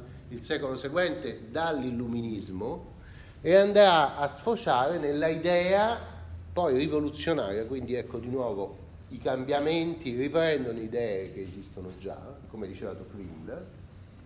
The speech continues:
e l'idea rivoluzionaria che l'ordinamento debba essere un ragionamento razionale basato su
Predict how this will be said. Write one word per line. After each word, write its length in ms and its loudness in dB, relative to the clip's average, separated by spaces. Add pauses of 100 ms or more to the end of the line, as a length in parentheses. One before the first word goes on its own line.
e 120 -2
l'idea 400 4
rivoluzionaria 840 0
che 440 0 (340)
l'ordinamento 880 0
debba 340 2
essere 960 0 (520)
un 380 -2 (280)
ragionamento 1080 0
razionale 1000 -4
basato 600 -2
su 360 -8